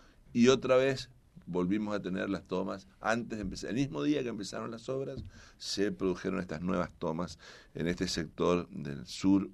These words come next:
oeste de la ciudad. Eh, gracias a Dios, bueno, la, la jueza, los fiscales, eh, bueno, la gen-, nuestra gente de, de nuestros equipos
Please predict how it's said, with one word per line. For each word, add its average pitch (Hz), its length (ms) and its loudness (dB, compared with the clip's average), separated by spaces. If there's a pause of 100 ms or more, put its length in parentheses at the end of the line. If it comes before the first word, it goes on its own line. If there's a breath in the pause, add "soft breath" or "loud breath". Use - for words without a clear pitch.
oeste 85 400 -6
de 76 60 -4
la 73 100 -8
ciudad. 67 300 -6 (720 loud breath)
Eh, 87 500 4 (460)
gracias 107 460 2
a 101 60 -2
Dios, 135 420 4 (160)
bueno, 80 280 -8
la, 73 340 -6 (180)
la 73 200 -10
jueza, 98 440 -2
los 82 100 -8
fiscales, 90 680 0 (320 soft breath)
eh, - 80 -12
bueno, 80 220 -4
la 76 80 -8
gen-, 87 300 -2
nuestra 78 220 -12
gente 80 400 -6
de, 71 200 -6 (100)
de 73 260 -8
nuestros 76 280 -10
equipos 85 520 -8